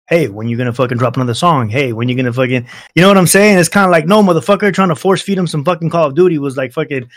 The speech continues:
you know what I'm saying? Like, kind of like a little mission. But so I, I did that for about a year. Um, I built a small community on YouTube. I have a small community on Twitch.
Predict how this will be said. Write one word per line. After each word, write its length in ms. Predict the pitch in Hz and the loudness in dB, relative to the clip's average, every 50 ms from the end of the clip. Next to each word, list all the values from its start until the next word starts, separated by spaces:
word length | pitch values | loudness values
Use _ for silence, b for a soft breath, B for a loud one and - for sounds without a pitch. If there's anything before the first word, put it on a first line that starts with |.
| B B B B _ - | B B B B _ -2
you 120 | 156 160 | 0 2
know 60 | 170 | 2
what 80 | 175 165 | 2 2
I'm 60 | 151 | 2
saying? 300 | - 175 180 185 190 175 | 0 0 -2 0 -2 -2
Like, 140 | 151 135 - | -4 -4 -4
kind 120 | 170 165 | -4 -4
of 80 | 156 143 | -2 -2
like 160 | 143 139 131 | -4 -4 -4
a 60 | 139 | -2
little 180 | 143 147 143 135 | -2 -2 -2 -2
mission. 400 | 143 156 151 - - 131 123 120 | -2 -2 -2 -2 -4 -6 -6 -4
But 240 | 127 135 - - - - - - - - _ _ _ _ _ _ _ _ _ _ _ _ _ _ _ _ _ _ - | -2 -4 -4 -6 -10 -20 -20 -20 -20 -20 _ _ _ _ _ _ _ _ _ _ _ _ _ _ _ _ _ _ -12
so 460 | - - 165 151 143 143 139 117 B B B B B _ _ _ | -2 0 2 2 4 2 2 0 B B B B B _ _ _
I, 120 | - 151 - - | -8 -8 -4 -2
I 80 | 160 160 | -2 -2
did 220 | 143 135 196 185 | 0 0 0 2
that 180 | 190 202 202 185 | 2 0 0 0
for 160 | - 208 190 | 0 0 0
about 260 | 175 151 165 165 180 | 0 2 2 2 2
a 40 | 196 | 0
year. 400 | 180 156 139 131 135 147 160 156 _ _ _ _ _ _ | 0 -2 -2 -2 -2 -2 -4 -8 _ _ _ _ _ _
Um, 440 | 135 135 135 131 131 127 127 131 123 | -4 -2 -2 -2 -4 -6 -8 -8 -8
I 80 | 120 123 | -6 -2
built 220 | 131 156 147 - | 0 0 0 0
a 60 | 135 | -4
small 340 | 120 - 139 143 151 175 170 | -8 -8 -4 -2 0 -2 0
community 480 | - 185 185 185 185 185 180 175 180 180 | -2 -4 -4 -2 -2 -4 -4 -4 -4 -4
on 180 | 175 175 170 | -4 -4 -4
YouTube. 360 | 151 147 135 - - 147 139 | -4 -6 -8 -8 -8 -6 -6
I 60 | 131 123 | -4 -4
have 160 | 123 120 117 | -6 -8 -8
a 40 | 110 | -10
small 380 | - - 123 120 127 139 139 | -10 -10 -8 -6 -6 -6 -6
community 420 | - - 156 156 156 151 147 151 151 | -6 -6 -6 -6 -6 -6 -6 -6 -6
on 160 | 151 151 143 | -6 -8 -10
Twitch. 460 | - - 127 120 117 113 - - | -10 -10 -8 -8 -8 -8 -12 -16